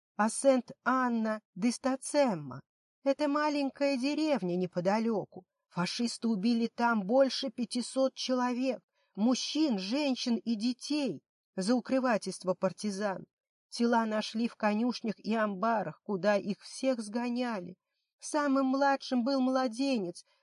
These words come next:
всего двадцать один день от роду. Это могло случиться и в Монте-Альбано. Да, и никого бы из нас здесь не было.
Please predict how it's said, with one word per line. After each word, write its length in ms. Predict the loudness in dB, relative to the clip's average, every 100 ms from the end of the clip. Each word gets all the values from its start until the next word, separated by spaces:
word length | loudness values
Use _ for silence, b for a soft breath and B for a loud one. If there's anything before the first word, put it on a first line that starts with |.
| -14
всего 360 | 0 2 4
двадцать 680 | 2 2 0 0 -4 -4 0
один 400 | 0 2 0 0
день 300 | 0 0 0 -2
от 320 | -2 -2 -4
роду. 380 | -10 -10 -14 -16 _ _ _ _ _ _ _ _ _
Это 240 | -8 -2 2
могло 400 | 2 4 2 2
случиться 680 | 0 -4 -2 -4 -4 0
и 60 | 0
в 40 |
Монте-Альбано. 1000 | 2 0 0 -4 -4 -2 -2 -2 -4 -12 _ _ _ _ _ _ -10
Да, 460 | -4 -2 -2 -4 -6 -6
и 100 | 0
никого 540 | 0 2 -2 2 2
бы 160 | 2 2
из 140 | 2
нас 320 | 0 0 0 -4
здесь 380 | -4 -4 -4
не 300 | -6 -2 -2
было. 320 | -2 -10 -12